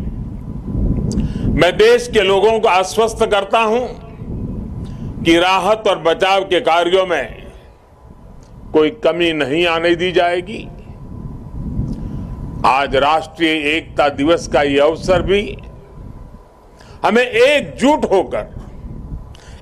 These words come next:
इस मुश्किल घड़ी का सामना करने, कर्तव्य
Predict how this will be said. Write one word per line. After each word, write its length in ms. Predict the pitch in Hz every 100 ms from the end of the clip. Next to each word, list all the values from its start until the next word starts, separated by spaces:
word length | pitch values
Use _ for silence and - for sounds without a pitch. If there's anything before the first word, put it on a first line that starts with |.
| 254
इस 200 | 254 208
मुश्किल 560 | 220 262 - - 285 226
घड़ी 260 | 190 233
का 180 | 247 220
सामना 540 | 202 185 196 220 233 226
करने, 380 | 226 220 233 254 247 - - - - - - - - - - - - - - - 233
कर्तव्य 540 | 247 247 285 277